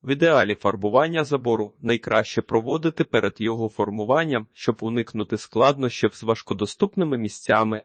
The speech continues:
однак цей фактор не критичний і ви цілком можете успішно пофарбувати вже зібраний паркан. Безпосередньо перед фарбуванням необхідно обробити конструкцію ґрунтовкою, щоб знизити витрату фарби і підготувати поверхню.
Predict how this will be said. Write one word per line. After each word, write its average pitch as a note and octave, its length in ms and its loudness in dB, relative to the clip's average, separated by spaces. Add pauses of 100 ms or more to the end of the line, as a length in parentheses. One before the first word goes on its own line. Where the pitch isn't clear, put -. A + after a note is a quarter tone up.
(140)
однак A#2 440 0
цей A#2+ 160 4
фактор G#2+ 520 -2 (180)
не B2+ 140 0
критичний D3 720 -2
і A2+ 180 -4
ви A2+ 140 -2
цілком D#3+ 420 0
можете C3+ 440 -2
успішно A2+ 600 -4
пофарбувати G#2 800 0
вже A2 240 -2
зібраний G#2 500 -2
паркан. A2+ 560 0
Безпосередньо G#2+ 760 -2
перед G2+ 280 -4
фарбуванням A#2+ 760 0
необхідно A2 540 -4
обробити G#2 640 -2
конструкцію A#2 760 -4
ґрунтовкою, C3+ 720 -2
щоб - 260 -8
знизити A2 500 -4
витрату C3+ 440 -4
фарби B2 500 -2
і A#2+ 80 -2
підготувати A2 760 0
поверхню. G2+ 680 -2